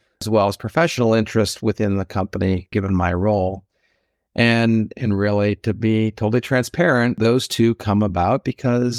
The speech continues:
I'm part of the community as well. I'm transgender. I transitioned,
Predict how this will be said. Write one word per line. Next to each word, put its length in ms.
I'm 240
part 200
of 60
the 80
community 560
as 300
well. 500
I'm 160
transgender. 880
I 340
transitioned, 1200